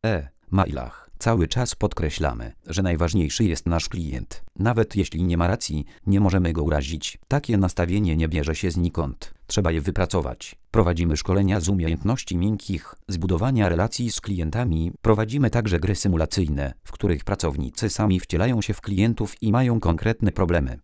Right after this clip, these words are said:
To pomaga przyjrzeć się zagadnieniom z innej perspektywy. Nie wszyscy mają umiejętności interpersonalne, niektórzy są świetnymi specjalistami, ale nie sprawdzają się w kontakcie z użytkownikami. Dlatego w tej szczególnej sferze naszej działalności muszą występować osoby,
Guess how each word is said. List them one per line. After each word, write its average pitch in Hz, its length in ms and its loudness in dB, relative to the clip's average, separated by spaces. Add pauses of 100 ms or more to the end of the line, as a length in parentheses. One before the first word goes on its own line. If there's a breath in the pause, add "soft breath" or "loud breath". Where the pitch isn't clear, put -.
To 156 120 2
pomaga 87 480 2
przyjrzeć 98 460 -2
się 85 200 -2
zagadnieniom 101 580 2
z - 160 -4
innej 120 300 4
perspektywy. 87 680 -2 (200)
Nie 92 140 4
wszyscy 131 340 0
mają 107 240 4
umiejętności 95 760 0
interpersonalne, 101 920 0 (100)
niektórzy 107 440 0
są 87 240 2
świetnymi 117 480 2
specjalistami, 101 880 0 (120 loud breath)
ale 80 180 0
nie 76 120 -2
sprawdzają 73 560 -2
się 117 140 -2
w - 80 -8
kontakcie 117 440 0
z 117 60 2
użytkownikami. 85 960 -2 (100)
Dlatego 85 400 0
w - 60 -6
tej 87 160 0
szczególnej 87 480 0
sferze 110 320 -2
naszej 85 400 0
działalności 85 560 -2
muszą 127 300 0
występować 107 640 0
osoby, 71 400 -2